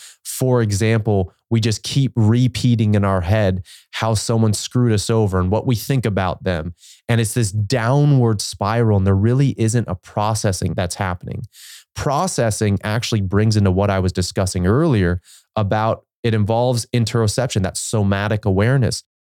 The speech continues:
As these thoughts are coming up, as we maybe are thinking about this challenge, whether it's a divorce, a change in profession,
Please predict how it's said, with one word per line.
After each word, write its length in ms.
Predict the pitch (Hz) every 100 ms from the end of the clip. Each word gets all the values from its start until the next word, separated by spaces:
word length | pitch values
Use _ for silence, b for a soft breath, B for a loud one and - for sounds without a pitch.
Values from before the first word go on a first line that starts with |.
| _ -
As 360 | 139 160 180
these 320 | 143 135 113 -
thoughts 520 | 123 120 - - -
are 140 | 110 98
coming 480 | - 117 110 104 104
up, 120 | -
as 240 | 117 135 139
we 140 | 135
maybe 340 | 120 120 117 107
are 80 |
thinking 480 | 95 - 123 120 117
about 300 | 101 92 87
this 160 | 87 -
challenge, 460 | - 92 85 85 -
whether 220 | 90 92
it's 100 | 90
a 60 | 98
divorce, 520 | 98 107 113 85 -
a 60 |
change 400 | - - 110 117
in 100 | 107
profession, 720 | 104 104 - 110 104 - 58